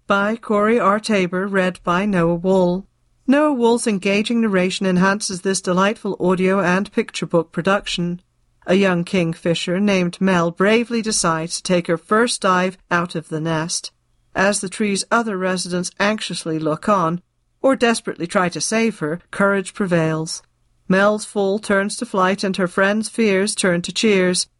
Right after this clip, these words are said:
Wall captures the playful, spontaneous energy of the narrative and the award-winning illustrations with agile pacing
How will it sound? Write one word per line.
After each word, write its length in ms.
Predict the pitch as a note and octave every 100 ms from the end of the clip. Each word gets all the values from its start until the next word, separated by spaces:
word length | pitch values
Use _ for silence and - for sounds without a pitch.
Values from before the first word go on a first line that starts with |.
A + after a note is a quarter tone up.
| _
Wall 280 | F#3+ G3+ G#3
captures 640 | G#3+ G#3 F#3 - G3+ G#3+
the 100 | -
playful, 800 | - F#3 F#3+ F#3 - D#3 G3+ C4
spontaneous 840 | - - F3+ F3 G#3+ G#3+ A#3 B3 A3
energy 520 | F#3 F3 - G#3 A3+
of 140 | E3+
the 80 | F3+
narrative 560 | F3+ F3+ F#3+ - A3+ -
and 260 | G3+ G#3
the 120 | G#3+
award-winning 720 | G3+ F#3 A3+ B3+ - A#3 A#3
illustrations 840 | F3 G#3+ G#3+ - F3 F3 F#3+ F#3 -
with 120 | G#3
agile 480 | G#3+ G3 G#3+ A3+ A3+
pacing 500 | A3 F#3 F3 G3 F#3